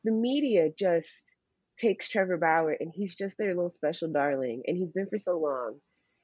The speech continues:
And I think it's time for some admission. Hey, I was wrong here. This is a person I promoted that I should not have.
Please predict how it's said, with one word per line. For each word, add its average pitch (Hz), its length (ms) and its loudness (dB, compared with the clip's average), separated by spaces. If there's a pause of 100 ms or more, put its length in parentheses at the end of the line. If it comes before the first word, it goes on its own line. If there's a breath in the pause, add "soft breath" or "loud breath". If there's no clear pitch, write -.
(100)
And 233 100 8
I 254 80 8
think 339 160 4
it's - 140 0
time 214 320 2
for 339 100 0
some 196 380 2
admission. 151 760 2 (720)
Hey, 156 440 4 (460)
I 190 120 6
was 185 200 -2
wrong 147 420 -4 (260)
here. - 440 -6 (680)
This 214 160 -2
is 220 120 -4
a 208 60 -4
person 185 440 0
I 160 120 2
promoted 156 520 2
that 143 100 -2
I 139 120 -2
should 135 240 -6
not 143 240 -4
have. 117 380 -4